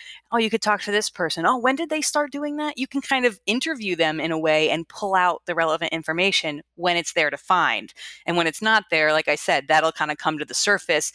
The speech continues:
and hopefully it becomes clear pretty quickly that maybe there's not a lot of substance to this story.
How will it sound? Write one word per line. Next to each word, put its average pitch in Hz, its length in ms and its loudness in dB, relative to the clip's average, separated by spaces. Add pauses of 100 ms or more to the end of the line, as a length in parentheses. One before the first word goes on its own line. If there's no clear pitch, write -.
(280)
and 180 100 -4
hopefully 180 300 0
it 156 80 -2
becomes 151 400 -4
clear 175 240 0
pretty 156 240 -2
quickly 160 380 -4
that 143 160 0
maybe 160 280 0
there's 147 220 -2
not 165 160 2
a 151 60 4
lot 160 140 4
of 156 60 -4
substance 196 540 -2
to - 140 -14
this 135 140 -10
story. - 460 -10